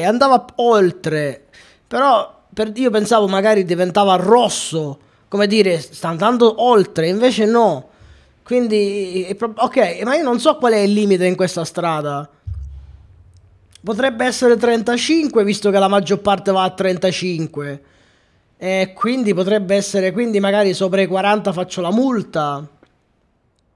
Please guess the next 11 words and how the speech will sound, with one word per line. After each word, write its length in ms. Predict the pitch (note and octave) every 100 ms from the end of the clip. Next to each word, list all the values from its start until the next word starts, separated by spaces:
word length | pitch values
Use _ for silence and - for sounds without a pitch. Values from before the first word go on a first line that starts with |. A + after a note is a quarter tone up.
| _ _ _ _ _ _ _ _ -
Sarà 240 | F3+ F#3
così? 340 | F#3+ F3+ A#3+ A#3+ - - - - - - - - - - - - - - - -
Ok, 580 | C4 B3 A#3+ A3 A#3+ A#3+
forse 460 | A#3+ B3 A#3 G3+
finalmente 480 | - G#3+ A3 A#3 G#3+
abbiamo 280 | G3 G3+ G#3
capito, 440 | A#3 G3+ A3 G3
quindi 420 | F#3+ G#3 G#3 G3 F#3+ - - - - - - -
oltre 340 | A3+ G#3 G#3+ G#3
i 80 |
quaranta. 680 | F#3+ G#3 G#3 F#3+ F#3 E3+ E3